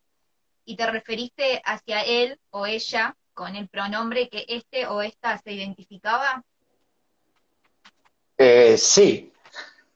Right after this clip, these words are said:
Speaker 2: Tuve, eh, o sea, cuando yo empe-, eh, conseguí mi primer trabajo, me encontré con un mundo que no había visto jamás en la vida. Jamás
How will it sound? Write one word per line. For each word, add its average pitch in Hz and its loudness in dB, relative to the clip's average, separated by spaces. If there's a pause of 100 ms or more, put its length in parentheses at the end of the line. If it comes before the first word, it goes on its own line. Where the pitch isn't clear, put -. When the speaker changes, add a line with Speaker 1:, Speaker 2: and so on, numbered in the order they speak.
(160)
Speaker 2:
Tuve, 208 8 (440)
eh, 113 8 (420)
o 147 4
sea, 143 4 (120)
cuando 147 6
yo 226 6
empe-, 202 4
eh, 123 4
conseguí 143 4
mi 185 6
primer 139 4
trabajo, 147 6
me 165 4
encontré 117 -2
con 127 -2
un 120 -8
mundo 147 0
que 113 -2
no 113 2
había 120 4 (760)
visto 135 2
jamás 127 0
en 113 -2
la 113 6
vida. 107 4 (340)
Jamás 139 2